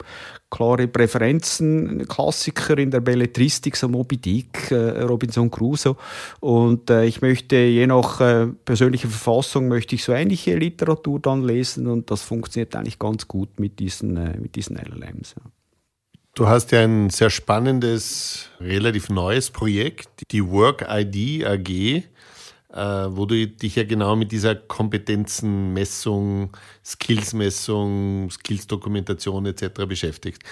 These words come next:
Speaker 2: Vielleicht erzähl uns ein bisschen etwas. Was ist die Idee dahinter und wie weit seid ihr in diesem Projekt?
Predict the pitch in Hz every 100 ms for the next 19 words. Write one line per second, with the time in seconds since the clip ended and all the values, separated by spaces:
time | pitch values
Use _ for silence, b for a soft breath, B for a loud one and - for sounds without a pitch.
0 | B B - 104 101 120 113 120 120 117
1 | 101 101 95 - 98 95 - 90 98 90
2 | 101 - 98 95 107 117 113 117 131 123
3 | B B 107 98 92 92 90 107 107 110
4 | 90 85 87 90 85 85 82 82 _ _
5 | _ 85 78 - - -